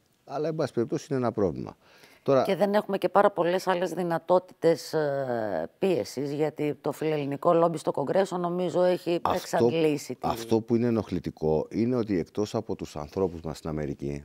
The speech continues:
Speaker 1: τους
Speaker 2: Μενέντες.
Speaker 1: Αμερικανούς, το Μενέντες και όλους τους άλλους που προσπαθούν και παλεύουν και κάνουν ό,τι μπορούν, διαπιστώνω ότι όλο το, μ, άλλο αμερικάνικο σύστημα, ε,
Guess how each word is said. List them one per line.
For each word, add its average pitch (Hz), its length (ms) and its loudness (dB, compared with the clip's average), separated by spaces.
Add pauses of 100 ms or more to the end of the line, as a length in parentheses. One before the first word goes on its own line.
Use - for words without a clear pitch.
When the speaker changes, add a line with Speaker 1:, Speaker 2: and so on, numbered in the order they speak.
(140)
Speaker 1:
τους - 320 -18
Speaker 2:
Μενέντες. 143 320 -4
Speaker 1:
Αμερικανούς, 80 600 -4
το 127 120 0
Μενέντες 87 540 -4
και - 80 -6
όλους 90 140 -4
τους - 100 -8
άλλους 87 180 -4
που - 160 -12
προσπαθούν 104 480 -2
και 101 80 0
παλεύουν 92 460 2
και 92 100 -6
κάνουν 104 260 -2
ό,τι 98 120 -2
μπορούν, 82 440 0 (640)
διαπιστώνω 127 520 -2
ότι 160 140 -2
όλο 170 200 0
το, 160 100 0
μ, 98 680 2 (160)
άλλο 101 240 2
αμερικάνικο 90 500 -2
σύστημα, 92 580 -4
ε, 92 640 0